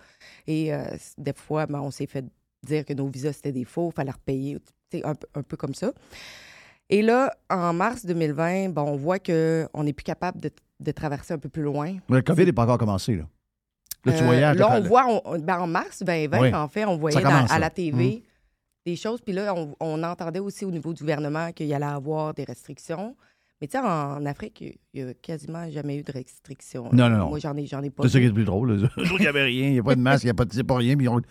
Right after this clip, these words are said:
Speaker 2: ils ont quasiment personne qui l'a pogné, là. Donc... Euh,
Speaker 1: Ben, finalement, en, arrivé en Angola, le truck n'est pas capable d'aller plus loin, nous non plus.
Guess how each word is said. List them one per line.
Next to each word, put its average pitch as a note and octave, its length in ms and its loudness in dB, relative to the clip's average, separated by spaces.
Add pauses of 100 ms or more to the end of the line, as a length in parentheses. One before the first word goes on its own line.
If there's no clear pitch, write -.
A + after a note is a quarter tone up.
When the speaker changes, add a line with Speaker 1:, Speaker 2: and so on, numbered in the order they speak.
(140)
Speaker 2:
ils B2 40 2
ont B2 40 2
quasiment C3+ 260 2
personne C#3 240 2
qui C#3+ 60 4
l'a B2 60 4
pogné, G#2+ 300 6
là. C#3 360 -4 (400)
Donc... F#2+ 160 0
Euh, F2 200 0 (480)
Speaker 1:
Ben, G#3+ 140 4 (720)
finalement, A3 640 2
en, F#3+ 60 0
arrivé F3+ 640 2
en G#3 100 0
Angola, E3 640 0 (120)
le F3+ 460 0 (120)
truck G3 380 -4
n'est E3+ 60 -2
pas D#3+ 120 -6
capable D#3+ 280 -4
d'aller D3 160 -4
plus D3 200 -6
loin, F3 320 -2
nous F3 140 0
non D3 200 0
plus. A#3 360 -2